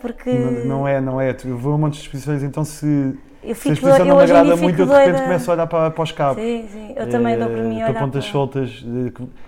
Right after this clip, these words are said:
Speaker 2: começo a olhar para a
Speaker 1: Eu
Speaker 2: parte
Speaker 1: acho que
Speaker 2: técnica
Speaker 1: em
Speaker 2: de
Speaker 1: montas de
Speaker 2: montagem.
Speaker 1: exposições e, e acompanhou a balaclava, eu acho que
Speaker 2: Uhum.
Speaker 1: justamente, eu também aprendi, enquanto espaço, aprendi imenso com eles, imenso, porque depois dão-nos lições à medida de vêm cá e dizem, "Isto assim não pode ser", não sei o quê.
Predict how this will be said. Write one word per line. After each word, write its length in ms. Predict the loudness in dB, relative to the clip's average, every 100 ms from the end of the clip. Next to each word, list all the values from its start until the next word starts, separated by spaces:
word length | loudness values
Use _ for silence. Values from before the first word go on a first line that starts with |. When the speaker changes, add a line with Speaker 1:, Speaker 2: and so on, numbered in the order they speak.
| -4
Speaker 2:
começo 260 | -2 0
a 20 | 2
olhar 160 | 2
para 120 | 0
a 20 | 0
Speaker 1:
Eu 40 |
Speaker 2:
parte 140 | 0 2
Speaker 1:
acho 80 | 0
que 60 |
Speaker 2:
técnica 180 | 0 2
Speaker 1:
em 40 | 4
Speaker 2:
de 40 | 4
Speaker 1:
montas 140 | 2
de 40 | 0
Speaker 2:
montagem. 160 | 0 -2
Speaker 1:
exposições 400 | -2 -4 -4 -8
e, 300 | -10 -8 -8
e 40 |
acompanhou 600 | -6 -6 -6 -4 -4 -2
a 80 | 0
balaclava, 640 | 2 2 -2 -4 -4 -6 -6
eu 120 | -4
acho 120 | -2
que 60 | -4
Speaker 2:
Uhum. 40 | -8
Speaker 1:
justamente, 320 | -10 -10 -2
eu 60 | -2
também 260 | -2 -6
aprendi, 460 | -6 -8 -10 -10 -12 -14 -20 -18 -10
enquanto 340 | -6 -4 -6
espaço, 460 | -8 -4 -2 -2 -6 -14
aprendi 320 | -10 -10 -8
imenso 240 | -8 -8
com 160 | -8 -6
eles, 260 | -8 -8 -4
imenso, 360 | -2 -2 -6 -16
porque 360 | -20 -14 -12 -12 -18 -6
depois 180 | 0 4
dão-nos 240 | 4 4
lições 420 | 0 -2 -2 -4
à 100 | -2
medida 380 | -2 -2 0 -2
de 160 | -4 -4
vêm 260 | 0 0
cá 200 | 0 -2
e 20 | -2
dizem, 240 | -2 -6
"Isto 220 | -8 -12
assim 240 | -12 -8 -6
não 100 | -2
pode 240 | -2 -2
ser", 260 | -4 -4 -2
não 140 | -4
sei 200 | -4
o 0 |
quê. 80 | -6